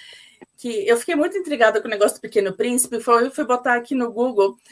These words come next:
eu achei um negócio, uma página aqui que tem um texto sobre o Pequeno Príncipe contador, né? E daí ele vai colocando as frases do, do, do livro e,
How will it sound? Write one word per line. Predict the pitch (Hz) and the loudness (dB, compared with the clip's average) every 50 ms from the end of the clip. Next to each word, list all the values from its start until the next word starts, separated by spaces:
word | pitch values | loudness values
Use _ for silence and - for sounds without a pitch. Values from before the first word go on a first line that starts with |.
| 262 247 240 233 - | -20 -20 -20 -10 0
eu | - 233 240 | 4 6 6
achei | 269 277 277 - 339 330 | 6 4 2 0 -2 -2
um | 302 | -2
negócio, | 302 269 240 240 240 254 - - | -4 -2 -2 0 2 2 2 2
uma | 254 233 214 | 0 0 -2
página | 214 - 233 226 220 220 220 208 | 0 2 2 2 2 2 0 -6
aqui | 202 - 233 233 | -8 -8 -12 -16
que | - - | -16 -16
tem | - - 233 220 226 240 | -6 -2 -2 -2 -2 -2
um | 240 240 226 233 | -4 -4 -6 -4
texto | - 233 226 226 - 226 | -2 -2 -2 0 0 0
sobre | - - 240 233 226 233 240 - | 2 2 2 0 0 -2 -4 -2
o | 233 233 | -2 -4
Pequeno | 233 262 - - 339 311 320 330 - | -4 -6 -8 -6 -4 -4 -4 -6 -6
Príncipe | - 311 302 370 - - 381 370 320 320 | -4 -4 -2 0 0 0 -2 -4 -8 -8
contador, | - - 370 370 359 349 330 330 247 170 143 123 - - _ _ _ _ _ _ _ _ _ _ _ _ _ _ _ _ _ _ _ - | -8 -6 -6 -4 -2 0 0 0 0 -2 -4 -6 -8 -12 _ _ _ _ _ _ _ _ _ _ _ _ _ _ _ _ _ _ _ -8
né? | 208 220 277 262 - - 262 262 240 - - - - 302 269 | -4 -2 -2 0 0 0 -2 -2 -4 -8 -14 -18 -18 -18 -16
E | - 214 | -4 2
daí | 196 233 240 247 | 4 4 6 6
ele | 254 269 311 | 4 2 2
vai | 277 269 269 | 4 2 2
colocando | 269 - 370 359 339 311 277 269 - 262 269 294 320 | 4 2 2 2 4 2 0 0 -2 -2 -2 0 -2
as | 294 285 - | -2 -2 -2
frases | 269 240 233 240 262 262 247 240 | -2 0 0 0 -2 -4 -8 -2
do, | 208 214 208 202 196 185 185 175 - 180 | 0 2 2 2 2 0 -4 -6 -8 -8
do, | 180 190 190 180 180 175 170 165 160 160 160 - - _ _ _ _ _ _ | -8 -6 -6 -6 -6 -8 -8 -10 -10 -12 -14 -18 -20 _ _ _ _ _ _
do | 190 190 226 226 214 | -12 -8 -6 -6 -6
livro | 208 208 226 254 302 381 381 285 247 220 208 - - _ _ _ _ _ _ _ _ _ - | -6 -8 -6 0 2 2 2 4 2 -2 -2 -2 -4 _ _ _ _ _ _ _ _ _ -12
e, | 254 254 254 269 247 226 247 240 | -10 -8 -8 -8 -8 -10 -12 -12